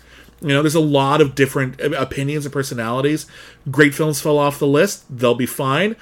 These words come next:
More great films made it on the list. Some, one could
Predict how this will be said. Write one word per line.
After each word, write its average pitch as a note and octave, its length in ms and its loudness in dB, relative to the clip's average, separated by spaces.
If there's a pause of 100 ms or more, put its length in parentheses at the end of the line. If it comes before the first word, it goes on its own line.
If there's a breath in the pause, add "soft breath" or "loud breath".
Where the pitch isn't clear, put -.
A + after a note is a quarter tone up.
(240 soft breath)
More C3 200 2
great C3+ 240 2
films C#3+ 280 -2
made C3 180 0
it D3 100 2
on D3 140 -2
the C#3+ 60 -2
list. E3+ 320 0
Some, D#3 440 -4 (460 loud breath)
one F#3 300 0
could A#3+ 120 2